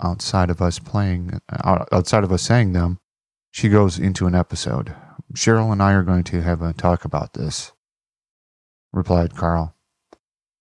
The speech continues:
Don't take too long thinking about this. If we can find the information to help us in understanding what we're dealing with, then we can make good choices and not make the same mistakes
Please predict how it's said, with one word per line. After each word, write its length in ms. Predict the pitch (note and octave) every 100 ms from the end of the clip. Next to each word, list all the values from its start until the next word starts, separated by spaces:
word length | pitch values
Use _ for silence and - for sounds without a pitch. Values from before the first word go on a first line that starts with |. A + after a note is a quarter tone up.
| _ _ _ _ _ _
Don't 200 | B2+ C#3
take 200 | C3 A2+
too 160 | - A2+
long 240 | G#2 G2
thinking 320 | G#2 G2+ F2+
about 260 | - - -
this. 320 | - - -
If 140 | G2+
we 100 | G2
can 160 | G2+ G#2+
find 260 | - G#2+ G2+
the 60 |
information 560 | F#2+ - F#2+ F#2+ F#2 F2
to 60 |
help 280 | E2+ F#2 F2+
us 440 | F2+ F2 - - - _ _ _ _ _
in 140 | E2+ E2+
understanding 640 | F2 E2+ - F#2 F2+ E2+
what 180 | E2+ -
we're 180 | F2+ F2
dealing 380 | F#2 G2 E2+
with, 340 | E2 D#2+ D#2+ - -
then 160 | F2+ F2
we 100 | F#2
can 180 | - F2+
make 200 | F2+ -
good 160 | F#2
choices 720 | - - F#2 F2 E2 D#2+ -
and 160 | - E2+
not 200 | F2+ F2+
make 220 | F#2 F2+
the 80 | -
same 260 | - F2+ E2
mistakes 600 | - - F2+ E2+ -